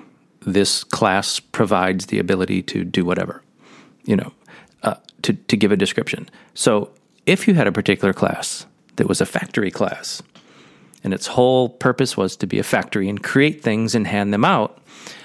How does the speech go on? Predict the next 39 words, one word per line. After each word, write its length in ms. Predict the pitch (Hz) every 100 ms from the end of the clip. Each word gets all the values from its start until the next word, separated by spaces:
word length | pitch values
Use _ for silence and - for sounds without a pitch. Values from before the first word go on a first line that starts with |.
| - -
you 120 | - 107
might 280 | 104 120
wanna 180 | 165 175
put 160 | 151 180
a 40 |
note 380 | 170 135 110 -
in 140 | 117
your 80 | 113
factory 360 | 113 139 139 98
class. 320 | - 92 -
And 140 | 104
this 180 | 117 131
is, 300 | 127 104 - -
this 200 | 117 110
is 120 | 123
what 140 | 127 120
we 100 | 135
did. 340 | 123 85 90 - _ _ _ _ _ - _
What 280 | 110 110 104
I 40 |
said 200 | 196 113
about 180 | 98 95
we 80 | 95
not 400 | 101 107 110 -
having 380 | - 110 104 101
the 60 |
automatic 500 | 98 98 98 92 95
memory 240 | 123 127 98
cleanup 400 | 104 92 90 - - -
in 160 | -
C 140 | - 92
plus 180 | -
plus 380 | - 170 104 - - - - -
was 500 | 104 98 95 92 - - - - _
put 140 | - 117
a 40 |
note 360 | 151 160 117 -
and 120 | 113
say, 480 | - 110 101 98 95